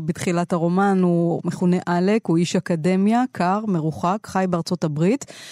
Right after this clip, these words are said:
וגרושתו אילנה כותבת לו מכתב אחרי שבע שנות שתיקה, בבקשה שיעזור לבן המשותף שלהם, בועז, בן השש עשרה, שהחיים שלו הסתבכו לחלוטין. אילנה כבר נישאה בשנית למישל סומו,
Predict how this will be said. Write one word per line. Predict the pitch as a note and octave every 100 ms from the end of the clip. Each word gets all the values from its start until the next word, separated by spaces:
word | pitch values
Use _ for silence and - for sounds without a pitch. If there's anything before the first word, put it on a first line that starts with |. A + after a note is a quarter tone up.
| - - -
וגרושתו | G3 G3 F#3+ G#3 A3+ D#4
אילנה | C#4+ B3+ C4 B3+
כותבת | G#3 A3 G#3
לו | G3+ F#3
מכתב | E3+ - B3+ A#3+
אחרי | - G3+
שבע | F#3+ G#3 G3
שנות | - F#3 -
שתיקה, | - F3+ - C#4+
בבקשה | B3+ F#3 E3+ F#3 G3+
שיעזור | F#3 F#3 F3 G3
לבן | G3 F3+ F#3+
המשותף | F3+ - E3+ F3+ -
שלהם, | G3 G#3+ B3 E3
בועז, | F3+ G3+ A#3
בן | F#3 E3+
השש | D#3+ F#3+ F#3
עשרה, | A3 - A#3
שהחיים | F#3 - F3+
שלו | E3 E3+ E3+
הסתבכו | E3+ - D#3 - F#3
לחלוטין. | - E3+ E3 C#4+ E4 - - - -
אילנה | A3 B3+ B3
כבר | G#3 G3+
נישאה | F#3 - G3+
בשנית | F#3 - F#3+ G3+ G3+
למישל | F3 E3+ - G3+
סומו, | - - E3+ E3+ A3+